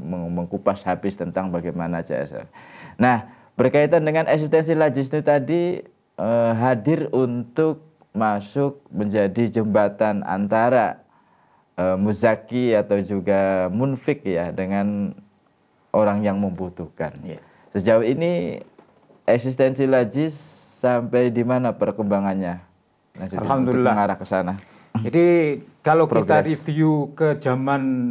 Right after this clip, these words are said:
Speaker 2: zaman-zaman sebelum medsos
Speaker 1: Mm-mm.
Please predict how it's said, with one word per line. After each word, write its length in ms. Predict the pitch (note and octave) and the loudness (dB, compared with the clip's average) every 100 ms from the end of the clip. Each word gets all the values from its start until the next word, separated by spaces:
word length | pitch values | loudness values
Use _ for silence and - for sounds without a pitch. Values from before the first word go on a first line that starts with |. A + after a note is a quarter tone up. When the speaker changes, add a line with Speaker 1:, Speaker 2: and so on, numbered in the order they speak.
| A#2 - A#2+ - A#2+ | -4 -10 -16 -16 -4
Speaker 2:
zaman-zaman 800 | B2 B2 B2+ B2+ A#2+ B2 B2+ B2 | -2 0 0 0 0 0 0 -2
sebelum 400 | A#2+ A#2 B2+ A#2+ | -2 -2 0 2
medsos 440 | B2+ B2+ B2+ B2 - _ _ - | 0 0 0 -2 -4 _ _ 0
Speaker 1:
Mm-mm. 320 | A#2 G2+ | 0 0